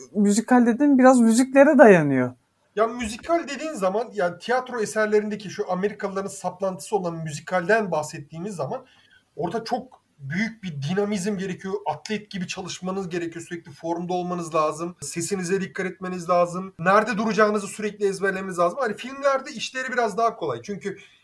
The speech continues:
Speaker 2: arka planda onları yöneten ve set action piece deyip başlatan, k-, çekmeye başlayan, sonra kamera ak-, yani hani biraz daha şey ama nasıl derler? Belki büyük ihtimalle, e, o müzikallerdeki dinamizme sahip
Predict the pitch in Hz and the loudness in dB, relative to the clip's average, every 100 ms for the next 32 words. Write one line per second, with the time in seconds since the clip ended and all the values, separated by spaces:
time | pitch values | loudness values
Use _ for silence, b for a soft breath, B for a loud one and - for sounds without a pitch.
0 | _ 190 196 220 196 208 190 185 190 190 | _ 0 0 -4 -2 -2 -2 -4 -4 -4
1 | 185 185 185 196 196 202 160 165 160 _ | -4 -4 -4 -4 -4 -6 -4 -4 -4 _
2 | _ - - 247 226 - 208 202 240 - | _ -12 -2 -2 -2 0 0 0 -6 -10
3 | - 220 - - 180 - 202 - 202 185 | -10 -8 -8 -8 -8 -2 -2 -2 -2 -2
4 | 190 - 165 156 151 202 196 196 208 196 | -4 -6 -8 -8 -8 -6 -6 0 2 2
5 | 160 - 165 131 b b b - 220 214 | 0 -2 -6 -6 b b b 2 4 4
6 | 220 214 - - 220 220 214 190 190 _ | 4 0 -6 -2 0 2 0 -2 -4 _
7 | 208 226 233 175 311 339 320 180 214 330 | 0 0 -2 -2 2 4 4 0 2 2
8 | 311 - - - 151 135 320 311 117 - | 2 -2 -12 -10 -6 -2 0 0 -2 -8
9 | - 226 - 135 117 139 285 - 254 185 | -8 -6 -4 -4 -2 0 0 -2 -12 -10
10 | 254 262 - 196 190 208 226 _ _ _ | -12 -14 -8 -6 -2 -2 -4 _ _ _
11 | - 180 220 151 - 165 170 - - 226 | -14 -4 -2 -4 -8 -10 -10 -8 -2 0
12 | 226 226 220 214 160 214 247 247 214 208 | 2 0 -2 -8 -2 0 0 -2 -4 2
13 | 214 196 196 | 4 4 2